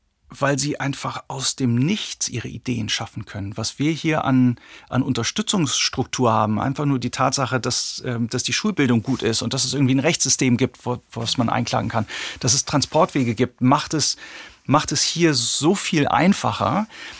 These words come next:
äh, dass ein Stück weit, finde ich, manchmal die unternehmerische Energie dann auch leicht verloren geht. Und das, was ich in Afrika sehe, sind, sind tolle Typen, die alle irgendwann gesagt haben, „Ich will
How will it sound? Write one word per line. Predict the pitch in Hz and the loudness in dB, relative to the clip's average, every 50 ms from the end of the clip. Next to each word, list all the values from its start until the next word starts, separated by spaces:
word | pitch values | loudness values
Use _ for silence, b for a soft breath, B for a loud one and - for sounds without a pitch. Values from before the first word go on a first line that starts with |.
| B B - | B B -2
äh, | 151 131 131 131 131 | 2 4 4 4 4
dass | 131 - 147 - - | 4 2 2 4 4
ein | 156 135 | 2 2
Stück | - - - - 151 - - | 0 0 0 0 -2 0 2
weit, | - 185 190 196 - - | 2 4 4 4 2 0
finde | - - 147 139 131 107 | 0 2 4 6 6 4
ich, | 104 170 - - - - | 4 2 -2 -4 -2 2
manchmal | 143 143 156 143 - - 156 156 156 160 151 | 2 2 2 2 0 2 4 4 6 4 4
die | 135 135 | 2 0
unternehmerische | 90 131 127 131 127 - 185 170 151 143 143 - 160 | 0 2 4 4 4 4 4 2 2 2 2 2 2
Energie | 151 151 143 135 117 143 151 | 2 2 2 2 0 -2 -2
dann | 170 165 160 | -2 0 0
auch | 135 - - | 0 -2 -2
leicht | 135 147 147 - | -2 -4 -4 -4
verloren | - 151 156 185 185 - 92 | -6 -6 -4 -2 -2 -2 -2
geht. | - 107 104 - - | -4 -8 -10 -8 -6
Und | 104 - | -4 -4
das, | 120 - - | -4 -4 -4
was | - 117 - 135 | -4 -4 -4 -4
ich | 127 131 | -4 -4
in | 101 85 | -6 -6
Afrika | - - - 170 151 - 160 151 | -6 -8 -8 -8 -6 -4 -4 -2
sehe, | 131 151 151 151 156 151 B B B B B B B B B | 0 0 2 2 0 0 B B B B B B B B B
sind, | - - 135 131 131 127 - - - - - _ _ _ _ _ _ _ _ _ _ _ _ _ _ - | 0 4 6 6 6 6 4 2 -4 -6 -6 _ _ _ _ _ _ _ _ _ _ _ _ _ _ -8
sind | - 123 135 127 - - | -4 -2 0 0 0 0
tolle | - 160 170 170 156 | 0 0 0 0 0
Typen, | - - 165 170 - 180 180 180 170 135 - | -2 -2 -4 -2 0 0 2 2 0 0 -2
die | - 143 143 143 - - _ _ _ _ - | -4 -2 -2 -2 -4 -6 _ _ _ _ 0
alle | - 135 170 196 208 202 - - - | 2 4 6 6 6 4 2 0 0
irgendwann | - 151 170 190 196 208 208 - - - 160 156 160 165 165 170 160 B B B B B B B B B B | 2 4 4 6 6 4 2 2 2 2 2 2 4 2 0 -2 -4 B B B B B B B B B B
gesagt | - 131 113 120 147 147 - - - - | -2 0 2 2 2 2 0 -2 -2 -2
haben, | 156 156 151 156 - | 0 0 0 0 -2
„Ich | 135 147 139 - - 123 110 107 117 | -4 -4 -2 -2 -4 -4 -4 -2 2
will | 131 143 156 170 175 175 180 180 - | 4 4 6 4 4 2 0 -2 -6